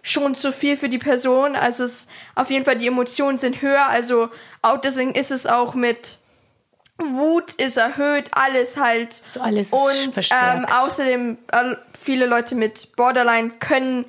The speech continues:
Speaker 1: tun sozusagen ihr Personality sich sozusagen anpassen zu einer Person, damit diese Person dich sozusagen trustet, also dich
Speaker 2: Dir vertraut.
Speaker 1: dir vertraut. Und, ähm, deswegen ist es natürlich, manchmal muss man aufpassen, nicht muss,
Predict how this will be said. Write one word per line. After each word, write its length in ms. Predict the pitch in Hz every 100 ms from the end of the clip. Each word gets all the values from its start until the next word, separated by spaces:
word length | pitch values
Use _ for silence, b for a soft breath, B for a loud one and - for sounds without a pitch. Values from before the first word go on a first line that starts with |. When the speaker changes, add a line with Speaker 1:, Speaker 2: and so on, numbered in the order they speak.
| B B -
Speaker 1:
tun 320 | - 294 277
sozusagen 460 | 262 262 254 247 247
ihr 140 | 247
Personality 800 | 247 285 262 262 247 247 254 247
sich 500 | 233 240 233 - - b b b
sozusagen 520 | - 262 262 233 233 247
anpassen 500 | 262 262 294 - 262
zu 140 | 294
einer 120 | 262
Person, 540 | 247 277 247 277 302 349 -
damit 300 | - 247 247
diese 180 | 254 247
Person 420 | 254 262 262 247
dich 240 | 220 240 -
sozusagen 600 | 262 262 254 233 233 226 - -
trustet, 480 | - 262 - 233 -
also 220 | 226 226
dich 460 | 220 233 - - - b b b -
Speaker 2:
Dir 100 | 214
vertraut. 560 | 202 - - 180 196
Speaker 1:
dir 140 | 285 285
vertraut. 800 | 302 247 254 226 294 370 - - B B B B
Und, 540 | - 285 294 277 254 - -
ähm, 260 | 254 262
deswegen 280 | 277 320 277
ist 100 | 302
es 100 | 269
natürlich, 360 | 262 - 277 269
manchmal 440 | 254 294 226 254
muss 220 | 240 247
man 160 | 233 226
aufpassen, 720 | 247 254 294 254 262 240 233 b b b b _ _ _
nicht 280 | 269 302 -
muss, 440 | 277 359 381 -